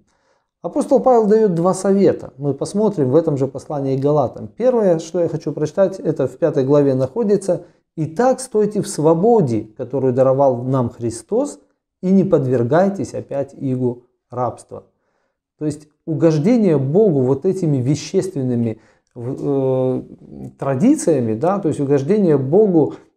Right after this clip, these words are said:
нашими какими-то физическими действиями, он называет рабством. И он говорит: «Стойте в свободе, в духовной свободе».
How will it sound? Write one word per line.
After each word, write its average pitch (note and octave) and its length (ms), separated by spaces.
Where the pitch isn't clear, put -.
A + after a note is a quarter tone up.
нашими D#3 560
какими-то D3+ 460
физическими D3 800
действиями, C#3+ 720
он G3 200
называет D#3 480
рабством. D#3 500
И D3 40
он E3 140
говорит: D#3+ 320
«Стойте D3+ 400
в D3 80
свободе, C3+ 500
в A2 80
духовной C3 460
свободе». D3 540